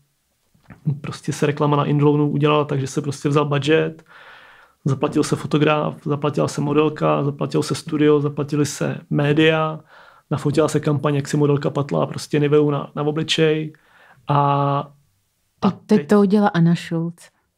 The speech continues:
Speaker 1: A teď, teď to udělá, já nevím, která je Anna Schulz, ale a, a teď, teď, teď to udělá Anna Schulz a, a, a deset dalších podobných holčiček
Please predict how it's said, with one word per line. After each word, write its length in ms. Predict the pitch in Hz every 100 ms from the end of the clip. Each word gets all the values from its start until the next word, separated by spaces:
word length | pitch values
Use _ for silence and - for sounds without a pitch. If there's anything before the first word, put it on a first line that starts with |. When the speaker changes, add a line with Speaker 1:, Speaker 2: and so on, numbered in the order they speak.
| _
Speaker 1:
A 80 | -
teď, 280 | - 170 - - -
teď 220 | - 131
to 60 | 151
udělá, 360 | 135 151 139 135 143 151 156
já 120 | 151 143
nevím, 140 | 147
která 180 | 147 151
je 60 |
Anna 140 | 147 147
Schulz, 420 | - 151 151 -
ale 440 | 151 147 147 156 - _ _ _
a, 220 | 151 147 147
a 260 | 156 156
teď, 200 | - 143
teď, 180 | 151 127 -
teď 180 | - 151
to 100 | 170
udělá 220 | 151 156
Anna 200 | 156 147
Schulz 280 | 147 156 147
a, 60 | 156 147
a, 80 | 147
a 180 | 147 147
deset 240 | - -
dalších 380 | 147 139 151 139
podobných 400 | - 156 151 151
holčiček 680 | 139 147 - 156 151 147